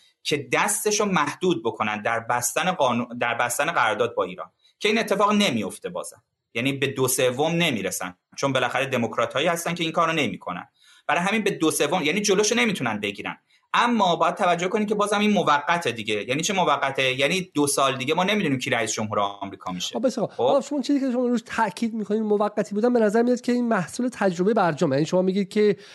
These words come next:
Speaker 2: چون توی برجام ما قرارداد بستیم، از همهٔ، همهٔ تعهدات خودمون انجام دادیم، اون طرف اومده زده زیرش،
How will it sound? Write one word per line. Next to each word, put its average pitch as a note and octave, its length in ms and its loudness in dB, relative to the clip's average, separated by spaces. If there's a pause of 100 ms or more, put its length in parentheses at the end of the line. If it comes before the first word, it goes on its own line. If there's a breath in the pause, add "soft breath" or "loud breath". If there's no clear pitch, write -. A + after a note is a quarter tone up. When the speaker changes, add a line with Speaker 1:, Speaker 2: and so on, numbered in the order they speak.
(180 loud breath)
Speaker 2:
چون A3+ 220 0
توی G#3 160 2
برجام D#3 580 2
ما E3 100 4
قرارداد E3 440 4
بستیم، B2+ 460 -4
از D3+ 220 -4
همهٔ، F3+ 480 4
همهٔ F3 200 2
تعهدات E3+ 440 2
خودمون F#3 300 4
انجام D#3+ 300 2
دادیم، B2 320 0 (340 loud breath)
اون B3+ 180 4
طرف F#3 240 2
اومده E3 220 2
زده E3 220 2
زیرش، F3+ 640 2